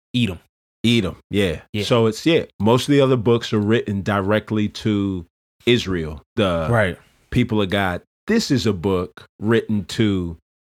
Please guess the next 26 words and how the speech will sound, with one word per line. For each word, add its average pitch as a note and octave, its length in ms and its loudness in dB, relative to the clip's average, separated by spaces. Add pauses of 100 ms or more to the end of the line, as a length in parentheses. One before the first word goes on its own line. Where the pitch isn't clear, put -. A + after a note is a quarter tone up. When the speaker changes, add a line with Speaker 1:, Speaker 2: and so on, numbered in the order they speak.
(240)
Speaker 2:
Edom, A2+ 360 0 (460)
a F2+ 60 0
foreign B2 420 4
Speaker 1:
Mm-hmm. A2+ 60 0
Speaker 2:
nation. G#2+ 480 -2 (420)
And D3+ 440 4
at C#3+ 200 2
some A3+ 200 2
points, C#3 300 0
folks B2+ 360 0
would A#2 200 2
say A#2 180 0
things G#2+ 360 -2
like, G#2 180 0
Yo, G2 300 0 (400)
what B2+ 480 4 (200)
does G#2+ 880 0 (800)
a A2 140 2
book F2+ 560 0 (800)
that G2+ 160 0
has B2+ 400 -2
to C#3+ 140 0
do G2+ 360 0
with F2+ 320 -6
God's G2 600 0
justice A2 840 -4